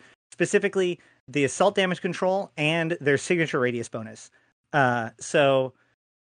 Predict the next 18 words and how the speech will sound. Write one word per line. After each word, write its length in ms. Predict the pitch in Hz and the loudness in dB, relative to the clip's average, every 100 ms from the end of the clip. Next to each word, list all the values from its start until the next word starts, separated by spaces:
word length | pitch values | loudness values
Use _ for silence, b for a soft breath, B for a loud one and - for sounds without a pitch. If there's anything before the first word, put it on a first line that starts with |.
| - | -6
assault 340 | 147 135 185 | -4 0 2
damage 300 | 185 180 185 | 2 2 0
control 380 | - 180 185 196 | -4 -4 -2 -2
is 260 | 180 151 139 | -2 -4 0
a 200 | 139 139 | 0 0
damage 280 | 143 151 151 | -2 -6 -8
control 300 | 165 170 160 | -6 -2 -2
that 100 | 160 | -2
can 140 | 139 | -4
only 240 | 151 160 | -4 -4
be 80 | 147 | -2
used 340 | 151 151 180 - | -4 -4 -4 2
by 120 | 127 | 2
assault 360 | 127 - 156 | 2 0 -4
frigates 340 | - 175 190 - | -2 -4 -4 -6
and 120 | 131 | -8
assault 260 | 120 131 - | -4 -6 -4
cruisers, 460 | 151 175 262 - | -6 -6 -8 -14